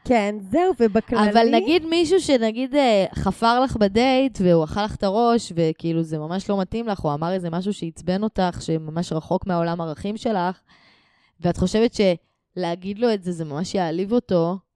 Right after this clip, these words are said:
Speaker 2: אז את מוצאת משהו יותר עדין להגיד, כי האמת לא נחוצה פה כמו של להעליב אותו, כמו שזה יעליב אותו בעצם.
Speaker 1: ממש,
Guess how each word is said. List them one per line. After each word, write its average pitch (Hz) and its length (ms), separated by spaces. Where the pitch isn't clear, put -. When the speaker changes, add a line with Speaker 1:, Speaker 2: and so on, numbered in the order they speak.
Speaker 2:
אז 294 180
את 381 120
מוצאת 427 320
משהו 277 280
יותר 240 280
עדין 196 300
להגיד, 170 520
כי 190 200
האמת 208 340
לא 262 120
נחוצה 240 460
פה 220 260
כמו 185 240
של 190 200
להעליב 165 420
אותו, 135 260
כמו 190 140
שזה 190 220
יעליב 156 360
אותו 156 240
בעצם. - 360
Speaker 1:
ממש, 170 680